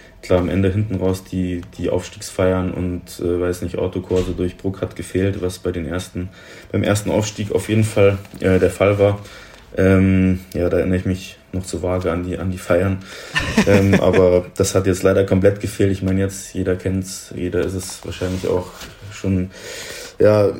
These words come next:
Speaker 1: überdrüssig irgendwo über Zoom sich zu treffen und irgendwie mit einem Bier anzustoßen. So haben wir unseren Aufstieg gefeiert. Das war's dann, ja, war dann leider doch nicht so schön, aber gut, ähm, am Ende nehmen wir es natürlich trotzdem, wie's, wie's gekommen ist.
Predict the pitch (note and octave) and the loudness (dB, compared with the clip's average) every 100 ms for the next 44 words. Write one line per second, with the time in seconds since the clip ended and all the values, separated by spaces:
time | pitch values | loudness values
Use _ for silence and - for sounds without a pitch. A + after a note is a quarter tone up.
0 | - B2 A#2+ G#2+ A2+ A2+ F#2+ A2 A2 A2+ | 0 4 6 6 4 4 4 4 4 4
1 | G2+ G2+ G#2 G2+ A2+ A#2 A2+ G#2+ G#2+ - | 4 4 4 4 2 2 2 0 -4 -4
2 | G#2+ G#2+ G#2+ A2 G2+ - G2 F#2+ - G2 | 0 2 2 2 2 2 0 0 -2 -2
3 | G2+ G2 F#2 F#2 F#2+ D#2+ G2 G2 - F#2 | 0 -2 0 -2 2 2 0 -4 -4 -2
4 | G2 F#2+ F#2+ F#2 G2 G2 G2 F#2+ G2 - | 0 0 0 2 2 2 2 0 -2 -6
5 | - - F#2+ F#2+ F#2 G2 - F#2 F#2 - | -10 -4 0 2 0 -2 0 2 2 -2
6 | F2+ F2+ F#2+ - - - - - E2+ F2 | -2 -2 -6 -16 -20 -20 -20 -6 -2 2
7 | F#2 F#2 F#2+ G2 G2 A2+ A2+ - - - | 2 4 6 6 4 2 0 -2 -2 0
8 | G2+ F2 F2+ F#2+ F#2+ - - - F2+ F2+ | 0 0 -2 -4 -8 -12 -20 -6 -2 0
9 | F2+ - F2 F2+ F#2 F#2+ F#2 F#2 F#2 F2 | 0 -2 -2 -2 0 0 -2 -4 -6 -8
10 | - G2+ - F2+ F2 - E2+ - - - | -8 -10 -8 -10 -10 -10 -12 -12 -14 -10
11 | F#2 - - F#2 F#2 - - | -10 -10 -4 -2 -2 -4 -10